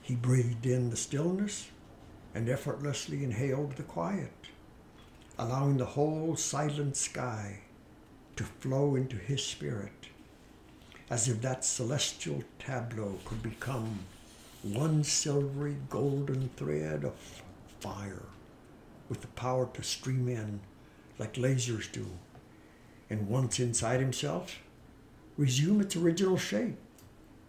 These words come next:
inside the apprehending mind and heart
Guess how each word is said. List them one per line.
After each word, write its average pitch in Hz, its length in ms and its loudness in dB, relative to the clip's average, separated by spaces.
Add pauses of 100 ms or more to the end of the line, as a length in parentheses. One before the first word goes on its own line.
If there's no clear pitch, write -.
inside 170 460 4
the 156 120 2
apprehending 147 720 2
mind 165 480 -2
and 123 160 0
heart 175 480 -4